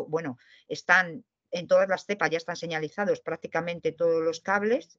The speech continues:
exceptuando en, en una zona muy pequeñita de Cáceres, eh, que, eh, vamos, la intención es que,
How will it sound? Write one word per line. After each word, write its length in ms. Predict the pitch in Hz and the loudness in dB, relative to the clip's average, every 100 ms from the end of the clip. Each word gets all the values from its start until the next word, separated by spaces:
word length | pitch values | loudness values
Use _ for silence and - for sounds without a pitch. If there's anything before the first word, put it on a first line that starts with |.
| - | -8
exceptuando 1040 | 240 - 165 - 160 160 175 196 226 262 - _ _ _ | -6 -2 -4 -4 -2 -2 -2 0 0 0 -4 _ _ _
en, 460 | 180 160 156 160 156 | 2 4 4 0 -6
en 260 | 139 165 | -6 -8
una 180 | 170 185 | -4 -4
zona 360 | - 196 202 180 | -4 -2 0 0
muy 180 | 175 165 | -2 -6
pequeñita 540 | 160 160 196 208 180 | -4 -2 -2 0 2
de 220 | 170 160 | 2 2
Cáceres, 640 | 190 208 196 214 - - _ _ _ _ _ - | -2 -2 -2 -2 -4 -10 _ _ _ _ _ 4
eh, 640 | 160 160 156 160 156 147 - | 6 8 8 8 8 4 0
que, 260 | 190 240 | 0 0
eh, 360 | 160 156 151 143 | 2 2 2 2
vamos, 280 | 147 156 165 - | 2 2 -2 -10
la 180 | 143 151 | -8 -6
intención 540 | 151 151 - 175 214 | -4 -6 0 0 0
es 160 | 165 156 | -6 -6
que, 640 | - 156 156 147 143 139 | 0 2 4 2 0 -4